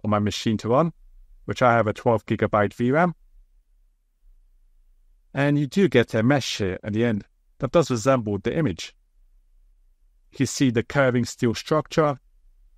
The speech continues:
the double curves, and the window strips. If you spin it around, you see it covers all the sides in a similar style, although you can see there is a bit of a blur at this end.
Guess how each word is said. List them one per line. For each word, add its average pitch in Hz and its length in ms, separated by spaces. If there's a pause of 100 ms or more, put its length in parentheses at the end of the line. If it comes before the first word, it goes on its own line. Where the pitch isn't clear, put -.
the 120 80
double 117 320
curves, 135 600 (400)
and 165 400
the 123 120
window 117 340
strips. - 560 (960)
If - 160
you 131 60
spin - 320
it 151 160
around, 160 340 (540)
you 131 80
see - 200
it 117 100
covers 117 380
all 160 200
the 110 100
sides 95 460
in 117 80
a 104 80
similar 101 720 (100)
style, 151 500 (840)
although 165 160
you 151 140
can 120 120
see - 180
there 110 160
is 104 100
a 101 60
bit 107 200
of - 60
a 101 80
blur 101 300
at 90 120
this 110 200
end. 80 180